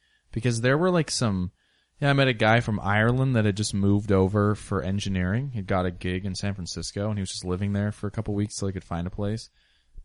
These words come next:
And, uh, but there were also just, like, these sort of street kids, you know, that were there, like, you'd see all over Portland, you know, but they're, they're, but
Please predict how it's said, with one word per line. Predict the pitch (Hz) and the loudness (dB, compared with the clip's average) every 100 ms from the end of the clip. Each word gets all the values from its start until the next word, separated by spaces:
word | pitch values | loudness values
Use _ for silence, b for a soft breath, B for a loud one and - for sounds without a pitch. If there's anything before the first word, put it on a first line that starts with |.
| - | -6
And, | 101 98 98 95 | -2 0 0 -2
uh, | 92 90 | -2 -2
but | 90 - | -2 0
there | 110 | 0
were | 104 80 | 0 0
also | 98 - 113 | 0 0 -2
just, | 101 - | -2 -4
like, | 90 - | -4 -4
these | 92 | -6
sort | - 101 90 | -2 -2 -2
of | - | -6
street | - - 98 101 - | -10 -2 -2 -2 0
kids, | 123 113 117 - - - - | 4 4 2 -4 -10 -16 -4
you | 117 | 0
know, | 110 | 2
that | 107 | 0
were | 113 | 0
there, | 104 101 104 113 117 - | 0 2 2 0 -4 -8
like, | 101 90 101 | -8 -6 -6
you'd | 95 | -8
see | - - 95 | -6 -2 0
all | 92 | 0
over | 95 90 | 0 -2
Portland, | 87 85 92 98 | -2 -2 0 -2
you | 98 | 0
know, | 98 104 | 0 0
but | 101 65 | -2 -2
they're, | 85 85 _ b b b b b _ _ _ | -2 -4 _ b b b b b _ _ _
they're, | 120 110 | 0 0
but | - 113 | 0 -2